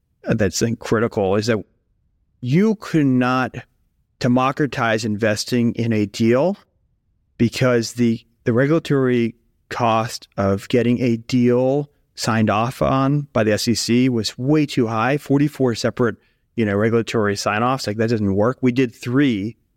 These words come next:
and then we basically went to an accredited only model.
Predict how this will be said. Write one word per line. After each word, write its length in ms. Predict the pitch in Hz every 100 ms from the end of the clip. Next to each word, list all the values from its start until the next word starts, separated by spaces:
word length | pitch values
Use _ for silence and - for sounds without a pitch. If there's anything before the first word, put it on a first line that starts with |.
| _ _ _ _ _ -
and 120 | 117
then 80 | 117
we 80 | 117
basically 360 | 120 - 120
went 240 | 113 110 104
to 200 | 113 104
an 140 | 113 -
accredited 440 | 127 - 131 117 107
only 260 | 104 107
model. 500 | 98 - - 117 -